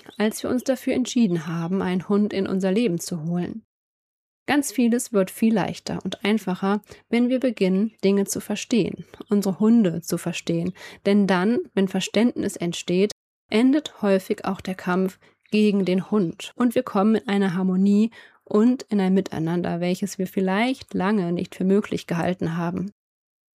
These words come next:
Der Schlüssel ist nicht mehr Druck, der Schlüssel ist nicht die Strafe, der Schlüssel ist nicht das Ignorieren oder das Füttern von noch besseren Leckerchen. Der Schlüssel ist oft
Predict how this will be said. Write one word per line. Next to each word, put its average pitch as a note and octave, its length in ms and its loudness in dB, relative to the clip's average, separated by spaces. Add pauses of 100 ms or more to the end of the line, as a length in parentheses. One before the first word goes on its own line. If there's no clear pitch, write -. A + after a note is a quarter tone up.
(260)
Der G#3 100 0
Schlüssel C#4 380 0
ist - 200 -4
nicht A#3 320 2
mehr F3+ 120 -2
Druck, - 440 -2 (160)
der F#3+ 100 0
Schlüssel G#3+ 360 0
ist G3+ 220 0
nicht A3 500 2
die G3 120 0
Strafe, G3 640 -2 (440)
der G#3+ 80 0
Schlüssel B3+ 340 0
ist - 300 -4
nicht A#3 340 2
das A3+ 160 -2
Ignorieren G3 840 0 (260)
oder G#3+ 240 2
das G3 220 0
Füttern A3+ 380 -2
von G#3 220 -2
noch A3+ 280 0 (100)
besseren A3 400 -4
Leckerchen. F#3 720 -4 (540)
Der G#3 100 0
Schlüssel C#4 640 0
ist - 300 -4
oft G#3+ 320 -2